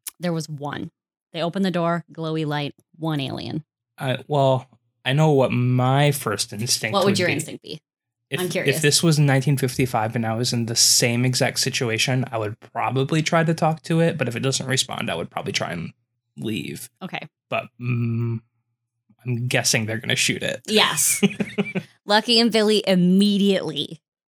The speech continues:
Speaker 1: grab guns and start shooting it, which I imagine they must keep their guns literally just leaning against the door.
Speaker 2: I don't know if you said how far away it was, but if they had a very clear view of what this was and that it was something that was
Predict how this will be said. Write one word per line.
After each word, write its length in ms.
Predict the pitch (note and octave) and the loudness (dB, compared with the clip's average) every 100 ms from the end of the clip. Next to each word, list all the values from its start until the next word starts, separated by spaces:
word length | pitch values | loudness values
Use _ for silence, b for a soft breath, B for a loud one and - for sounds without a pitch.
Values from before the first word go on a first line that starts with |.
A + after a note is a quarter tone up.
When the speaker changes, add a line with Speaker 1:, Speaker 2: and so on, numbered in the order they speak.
| _ | _
Speaker 1:
grab 340 | G3 F3+ E3+ D#3+ | 0 2 2 0
guns 400 | F3+ D#3 D3+ - | 0 0 -2 -2
and 180 | E3+ D#3+ | -2 -2
start 260 | - D#3+ - | -2 -4 -4
shooting 320 | F3+ D#3+ D3 | -4 -2 -4
it, 120 | C#3 | -6
which 180 | F3+ A3 - _ - | -4 -4 -4 _ -4
I 120 | G3 | -2
imagine 480 | G3 G#3 A3+ C#4+ A3 | 2 2 2 2 2
they 80 | G3+ | 4
must 220 | F#3 - | 2 0
keep 220 | A#3 F3+ | -2 -2
their 120 | F3+ | -2
guns 380 | E3+ F3 E3+ - - | 0 2 2 0 -2
literally 420 | F#3+ F3+ F#3 F#3 | -2 0 0 0
just 240 | F#3 E3 | 0 -2
leaning 460 | D#3 D#3+ E3 E3+ E3+ | 0 2 2 4 2
against 420 | D#3 E3+ D#3+ - | 0 -2 -2 -2
the 60 | D#3+ | -6
door. 480 | - D#3 F3 - D#3+ _ _ - | -10 -8 -6 -8 -12 _ _ -2
Speaker 2:
I 80 | D3+ | 2
don't 100 | D#3 | 4
know 80 | |
if 100 | D#3+ | 4
you 60 | D3+ | 4
said 140 | C#3 | 0
how 160 | A#2 B2+ | 2 0
far 280 | - B2 A2+ | 2 2 2
away 220 | A2+ A2 | 2 2
it 80 | A#2+ | 2
was, 180 | B2 B2 | 2 2
but 120 | C3 | 0
if 100 | C3 | -2
they 80 | F3+ | 0
had 160 | F#3+ | 2
a 60 | E3 | 2
very 400 | A#2+ A#2+ A#2 B2 | 0 0 0 -2
clear 480 | - - C3 A2 A2+ | -4 -4 -2 0 0
view 340 | A#2+ G#2+ A2 | 0 0 0
of 120 | A2+ | 0
what 180 | A#2 G#2+ | -2 -4
this 240 | A#2+ - - | -2 -2 -2
was 340 | A2 A2+ A2+ | -2 0 -2
and 160 | A#2 A2 | -2 -2
that 140 | A2 | -2
it 80 | A2 | -2
was 160 | A2+ | 0
something 400 | - C3 A2+ B2 A#2 | 2 2 0 -6 -6
that 140 | A2+ | -4
was 180 | A2+ | -4